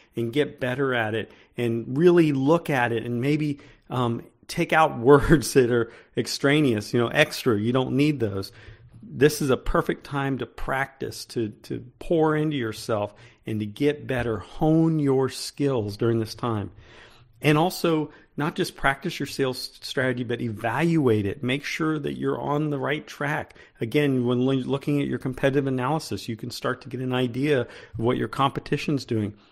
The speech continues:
Are you really, is your sales strategy really meeting the goals that you have?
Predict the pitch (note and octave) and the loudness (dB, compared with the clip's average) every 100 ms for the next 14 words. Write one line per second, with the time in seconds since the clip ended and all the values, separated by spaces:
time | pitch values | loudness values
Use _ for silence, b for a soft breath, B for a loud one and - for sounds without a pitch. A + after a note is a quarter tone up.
0 | b - A#2+ C3 C3 B2+ D3 D#3 D#3+ D#3 | b -2 0 2 0 4 4 4 2 -2
1 | B B B - B2+ - B2 - C#3+ D3+ | B B B -6 -4 -2 -4 -2 0 0
2 | D3 - C3 C3+ A#2+ B2 A#2+ A#2 C3+ C#3 | -2 -6 -4 -4 -2 -4 -4 0 2 4
3 | C3 B2 B2 B2+ C3+ C3 A#2+ G#2+ B2+ B2+ | 2 2 2 2 0 -2 -4 -2 2 4
4 | C3+ C#3 - B B - A#2+ A#2+ A2 C#3 | 2 0 -8 B B -6 -4 -2 -2 0
5 | C3+ A2+ G2 | 0 0 -2